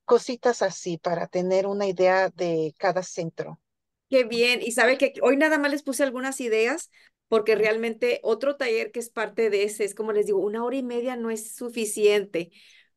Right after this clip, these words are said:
Speaker 2: pero el siguiente,
Speaker 1: No.
Speaker 2: el simien-, el siguiente tema debería de ser eso de los centros, ¿verdad? De, vamos a hablar del centro de matemáticas, ideas para matemáticas, centros de lectura, ¿qué van lectura? Centros de, ¿verdad? Porque lo más fácil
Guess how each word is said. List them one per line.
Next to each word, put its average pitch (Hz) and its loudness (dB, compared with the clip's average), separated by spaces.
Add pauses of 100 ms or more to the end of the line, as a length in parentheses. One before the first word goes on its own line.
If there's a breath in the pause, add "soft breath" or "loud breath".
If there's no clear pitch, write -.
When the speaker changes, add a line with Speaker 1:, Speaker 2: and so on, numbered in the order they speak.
(120)
Speaker 2:
pero 208 6
el 220 -2
siguiente, 214 2
Speaker 1:
No. 151 -2
Speaker 2:
el 233 2
simien-, 233 -2
el 220 0
siguiente 220 0
tema 208 -2
debería 180 0
de 175 -6
ser 175 -6
eso 175 -4
de 160 -4
los 160 -6
centros, 160 -4
¿verdad? 156 -2
De, 160 -2
vamos 202 -4
a - -4
hablar 226 -2
del 214 0
centro 240 -2
de 262 -4
matemáticas, 226 -6
ideas 185 2
para 208 -4
matemáticas, 160 -10
centros 214 -2
de 254 4
lectura, 240 -2
¿qué 185 0
van 196 -4
lectura? 165 -6
Centros 214 -2
de, 208 -2 (520 soft breath)
¿verdad? 190 2 (240 loud breath)
Porque 247 2
lo 269 4
más 262 2
fácil 285 -4